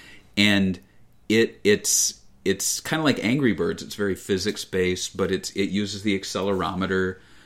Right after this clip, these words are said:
Um, I think you tap to spin the car. Um, another one was Toybot, Toybot Diaries, um, which kind of,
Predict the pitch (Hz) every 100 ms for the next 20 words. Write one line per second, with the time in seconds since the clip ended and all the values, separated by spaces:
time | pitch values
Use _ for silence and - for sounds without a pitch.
0 | _ - 92 87 90 - 104 92 - 95
1 | 90 - - 92 85 - - 92 92 87
2 | - 85 90 90 - - _ - - 92
3 | 92 85 82 82 87 - - - - _
4 | _ 98 104 120 123 123 123 117 95 85
5 | - - 110 117 143 151 - - 104 107
6 | 107 107 - 87 98 113 123 127 123 -
7 | - - _ _ 98 92 87 85 87 -
8 | 98 98 95 - - - 170 247 254